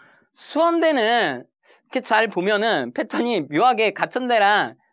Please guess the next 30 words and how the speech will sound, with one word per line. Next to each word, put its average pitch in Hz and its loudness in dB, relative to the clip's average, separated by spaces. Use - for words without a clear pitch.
똑같이 320 0
가요. 143 2
가천대가 180 -2
적성하면 151 -4
수원대도 175 -4
적성 147 -8
따라가고, 147 -2
유-, 135 -10
문제 160 -2
바꾸면 160 -2
문제도 151 -4
똑같이 202 -8
바꾸고, 160 -6
전형 185 -2
바꾸면 185 -4
전형도 226 -2
묘하게 240 2
따라가는 311 4
경향이 165 -2
있는데요. 143 -2
따라갈 269 4
거예요, 151 2
분명히. 139 -4
그래서, 185 -2
어, 156 -2
제가 202 2
알아본 214 2
바로는 170 0
똑같이 285 -2
갑니다. 139 -2